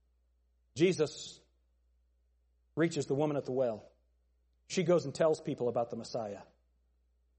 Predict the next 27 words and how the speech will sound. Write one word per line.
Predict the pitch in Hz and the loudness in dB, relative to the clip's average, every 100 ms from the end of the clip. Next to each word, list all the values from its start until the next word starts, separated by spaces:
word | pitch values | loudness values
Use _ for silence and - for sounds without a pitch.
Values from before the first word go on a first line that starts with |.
| _ | _
Listen | 143 147 | 0 2
to | 143 | 0
their | 135 127 | 2 2
response. | 120 - 123 117 117 - - _ _ _ _ _ _ _ _ - | 0 -4 -4 -6 -8 -16 -18 _ _ _ _ _ _ _ _ -4
"And | 143 | -2
said | 139 190 | 6 6
unto | 208 202 | 8 6
the | 196 | 6
woman, | 175 143 131 123 | 6 4 0 -4
Now | 135 139 151 208 240 | -2 2 4 4 4
we | 190 220 | 4 4
believe, | 185 180 135 85 82 - _ _ _ _ _ | 4 4 2 -2 -12 -20 _ _ _ _ _
not | 135 151 226 - | 0 2 2 0
because | 208 - 220 165 | -2 4 4 6
of | 147 | 4
thy | 147 175 | 6 4
saying, | 170 139 120 117 113 - _ _ - | 4 2 0 -2 -8 -12 _ _ 4
for | 156 | 6
we | 175 165 | 6 6
have | 143 | 4
heard | - 170 | 6 4
him | 147 127 | 4 0
ourselves, | 113 - 190 104 95 - - _ _ | 0 4 4 4 -6 -16 -20 _ _
and | - 160 165 | 4 4 6
know | 170 185 247 233 - _ - | 8 8 6 -2 -14 _ 2
that | 143 - 131 | 4 4 6
this | 190 202 - | 4 4 -2